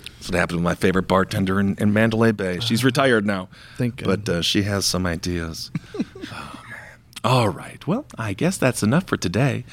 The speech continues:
Speaker 1: Uh, hope everyone, uh, learned a little bit. I'm sure you all know so much already, too. So hope everyone is happy and healthy and safe out there. Uh, anything else, guys?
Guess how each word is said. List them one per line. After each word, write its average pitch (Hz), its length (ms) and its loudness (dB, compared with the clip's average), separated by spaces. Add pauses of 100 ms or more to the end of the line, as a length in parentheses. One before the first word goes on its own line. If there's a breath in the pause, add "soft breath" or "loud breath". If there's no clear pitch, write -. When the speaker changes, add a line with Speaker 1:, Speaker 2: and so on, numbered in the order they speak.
(280 loud breath)
Speaker 1:
Uh, 90 140 -4
hope 113 240 4
everyone, 110 480 -2
uh, 95 160 -4
learned 196 320 0
a 233 60 0
little 233 240 0
bit. 240 280 2
I'm - 280 -8
sure 95 320 2
you 92 160 2
all 90 160 2
know 90 180 4
so 87 220 2
much 85 260 0
already, 82 380 0
too. 76 280 -10
So - 240 -10 (360 loud breath)
hope 220 160 4
everyone 170 280 4
is 131 120 -2
happy 135 280 0
and 107 80 0
healthy 117 220 -2
and 104 100 0
safe 143 240 2
out 135 200 2
there. 160 200 0 (280 loud breath)
Uh, - 100 6
anything 262 300 4
else, 349 160 0
guys? 381 280 -2